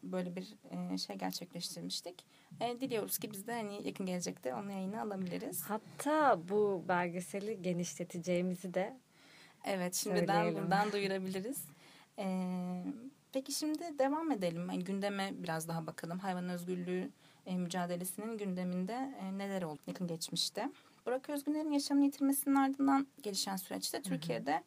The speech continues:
Speaker 1: ilk defa bir hayvan cinayetine hapis cezası verildi. E, Eskişehir'de bir üniversite öğrencisi,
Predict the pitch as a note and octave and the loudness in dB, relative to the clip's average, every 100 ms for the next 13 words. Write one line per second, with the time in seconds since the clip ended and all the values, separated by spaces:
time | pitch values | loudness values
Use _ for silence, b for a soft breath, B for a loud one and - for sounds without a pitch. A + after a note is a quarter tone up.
0 | B B - - B3+ B3 A#3 B3 C#4+ C4+ | B B -8 -4 -4 2 2 2 0 2
1 | A#3+ A#3 A3 G3 F3+ F#3 C#4 C#4+ - - | 2 2 0 0 0 2 4 4 2 0
2 | F3+ D#3+ E3+ F3+ - E3+ F3 D4+ G4 B | 0 0 -2 -4 -6 -6 -4 -4 -6 B
3 | B B B - A3+ A#3+ C4 - C#4 C#4+ | B B B -8 -8 -6 -6 -2 0 2
4 | C4+ C4 C4 C4 B3+ B3+ - B3+ A#3 A#3 | 2 0 -2 -2 0 -2 0 0 0 -2
5 | A#3 - - | -2 -4 -2